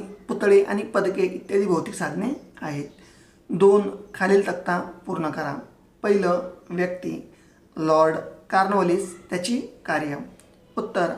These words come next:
नोकरशाहीची निर्मिती केली. दोन, कार्य,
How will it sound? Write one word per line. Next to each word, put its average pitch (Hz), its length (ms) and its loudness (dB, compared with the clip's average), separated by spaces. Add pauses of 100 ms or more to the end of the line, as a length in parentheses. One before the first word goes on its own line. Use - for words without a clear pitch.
(140)
नोकरशाहीची 190 720 0
निर्मिती 170 580 -4 (220)
केली. 170 420 -6 (460)
दोन, 202 360 6 (360)
कार्य, 202 380 6